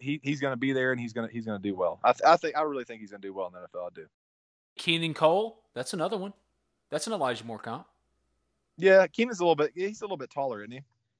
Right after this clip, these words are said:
Speaker 1: He's a little bit taller, I think,
Speaker 2: Yeah,
Speaker 1: or is
Speaker 2: a little,
Speaker 1: he?
Speaker 2: yeah, they're about the same. But that kind of mold. That's what he
Speaker 1: Yeah.
Speaker 2: fits. Yeah.
Speaker 1: For sure.
Speaker 2: Cole Crenshaw, at Cole Cren twelve twenty-two. I rewatched the game,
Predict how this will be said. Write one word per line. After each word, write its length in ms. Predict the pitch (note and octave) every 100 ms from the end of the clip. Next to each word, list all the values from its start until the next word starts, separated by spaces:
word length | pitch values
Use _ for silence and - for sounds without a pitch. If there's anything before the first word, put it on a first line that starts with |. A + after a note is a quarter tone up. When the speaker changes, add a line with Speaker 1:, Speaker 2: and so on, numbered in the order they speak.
| _
Speaker 1:
He's 80 | D3
a 40 |
little 80 | C3+
bit 100 | A2
taller, 260 | A#2 G#2
I 40 | E2+
think, 200 | - -
Speaker 2:
Yeah, 80 | -
Speaker 1:
or 80 |
is 100 | G#2
Speaker 2:
a 40 | G#2+
little, 160 | A2
Speaker 1:
he? 300 | C3 C#3 D3
Speaker 2:
yeah, 60 | D#3
they're 220 | F#3 A3
about 220 | A#3 C3
the 60 | -
same. 240 | - F2 - _ _ _
But 160 | E3+ E3
that 240 | F#3+ F#3
kind 180 | - E3
of 60 | C3
mold. 460 | B2+ A#2+ G2 - _ _ _ _ _ _ _
That's 220 | G3 -
what 80 | C#3+
he 80 | A2
Speaker 1:
Yeah. 160 | A2 F2+
Speaker 2:
fits. 180 | - - _ -
Yeah. 160 | F#2 - _ _ _ _ _
Speaker 1:
For 120 | -
sure. 320 | G#2+ - F#2+ G2 _ _ -
Speaker 2:
Cole 220 | G3+ B3+
Crenshaw, 560 | - G3 D3+ C3+ F#2 F2+ -
at 260 | F3 -
Cole 300 | - F#3 F#3
Cren 420 | - F3 E3+ E3 - -
twelve 320 | E3 D#3+ D#3
twenty-two. 680 | - D3+ C#3+ - D#3+ B2 - _ _
I 100 | -
rewatched 460 | G3+ D#3+ C#3 C3+ -
the 80 | D3+
game, 380 | D3 F3+ D#3+